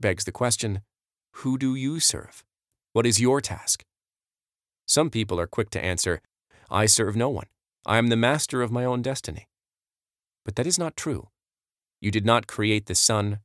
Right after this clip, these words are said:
earth, plants, and animals. You don't control your time and place of birth or death.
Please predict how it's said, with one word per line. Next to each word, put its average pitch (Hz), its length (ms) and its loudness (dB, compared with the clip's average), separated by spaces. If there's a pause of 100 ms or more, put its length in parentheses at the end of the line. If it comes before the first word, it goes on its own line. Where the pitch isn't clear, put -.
(180)
earth, 107 300 0 (140)
plants, 101 400 0
and - 160 -4
animals. 92 500 -4 (580)
You - 100 -6
don't 110 200 2
control 113 340 2
your 107 200 2
time 120 420 2
and 95 180 -2
place 117 320 2
of 95 160 -4
birth 120 320 0
or 117 120 0
death. 135 320 -4